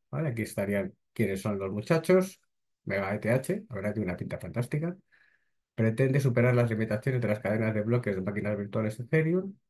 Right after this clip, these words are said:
Lógicamente, pretende superar esto, que es poco, ¿vale?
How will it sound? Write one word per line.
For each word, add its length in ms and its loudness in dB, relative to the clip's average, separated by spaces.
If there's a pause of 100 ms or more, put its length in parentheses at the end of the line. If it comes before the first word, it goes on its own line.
(240)
Lógicamente, 840 -2
pretende 460 -2
superar 560 -2
esto, 320 -8 (260)
que 160 -4
es 140 -10 (160)
poco, 280 -10 (140)
¿vale? 260 -8